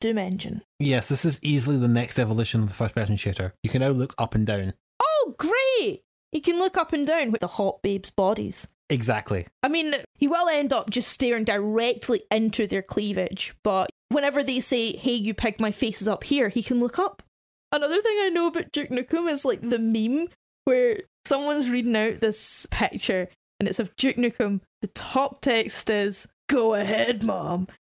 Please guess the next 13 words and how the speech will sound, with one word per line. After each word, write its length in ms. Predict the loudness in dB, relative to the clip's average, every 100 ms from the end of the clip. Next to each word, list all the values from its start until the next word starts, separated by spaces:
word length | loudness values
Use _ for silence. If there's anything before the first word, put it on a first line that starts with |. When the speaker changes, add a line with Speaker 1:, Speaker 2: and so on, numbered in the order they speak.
| -6
Speaker 1:
Take 280 | -2 -2 0
away 380 | 2 2 2 2
my 240 | 0 0 0
Xbox." 880 | 0 -2 -6 -4 -2 -4 -6 -10 -4
And 140 | -2 0
it's, 120 | 0
like, 160 | -2 0
got, 200 | -4 -2
like, 200 | -4 -2
the 140 | -4 -2 -2
duh, 160 | -2
duh, 220 | -2 -8 -6
duh, 220 | -6 -6